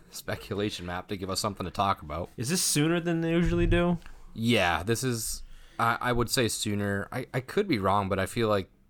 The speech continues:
Speaker 1: we're getting announcements a little bit earlier because stuff like Beetlejuice was already around. You know, it's kind of like a half announcement, really, 'cause it's like, yeah, we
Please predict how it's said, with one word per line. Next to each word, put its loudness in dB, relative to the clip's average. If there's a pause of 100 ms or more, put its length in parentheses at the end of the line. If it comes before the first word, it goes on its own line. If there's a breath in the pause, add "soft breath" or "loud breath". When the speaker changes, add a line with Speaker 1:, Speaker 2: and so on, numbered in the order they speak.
(100)
Speaker 1:
we're 0
getting 2
announcements 0
a -4
little -2
bit -2
earlier 2
because -4 (340 loud breath)
stuff -2
like -2
Beetlejuice 0
was -2
already 0
around. -4
You -4
know, 0
it's -4
kind 0
of 0
like 0
a -2 (380 soft breath)
half 0
announcement, 0
really, 2
'cause -6
it's -6
like, -2
yeah, 0
we 0